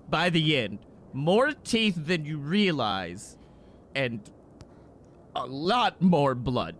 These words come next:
I don't know what it is. Like, it's every single mission, they find a way to, to, to get blood everywhere.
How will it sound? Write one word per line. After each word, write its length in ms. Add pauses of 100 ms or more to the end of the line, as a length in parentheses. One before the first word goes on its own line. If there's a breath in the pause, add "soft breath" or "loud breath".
(120)
I 160
don't 320
know 120
what 440
it 160
is. 160
Like, 300
it's 320 (440)
every 560
single 840
mission, 640 (400 loud breath)
they 140
find 360
a 60
way 200
to, 100 (260)
to, 100 (260)
to 100
get 380
blood 420
everywhere. 720